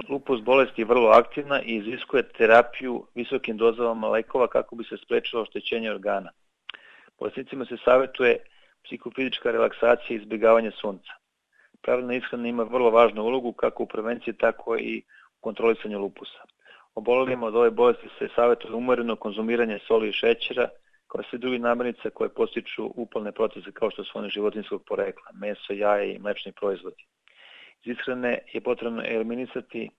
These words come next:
industrijski proizvedenu hranu jer je prepuna trans masti. Postoje podaci da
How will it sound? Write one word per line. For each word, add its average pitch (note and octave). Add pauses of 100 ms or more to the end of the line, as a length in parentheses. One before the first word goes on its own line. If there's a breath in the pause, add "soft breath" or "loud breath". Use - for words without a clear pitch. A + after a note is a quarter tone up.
(120)
industrijski A#2+
proizvedenu A#2+
hranu A#2+
jer A2
je G#2+
prepuna A2
trans G#2 (140)
masti. - (680 loud breath)
Postoje A2+
podaci A2+
da G#2+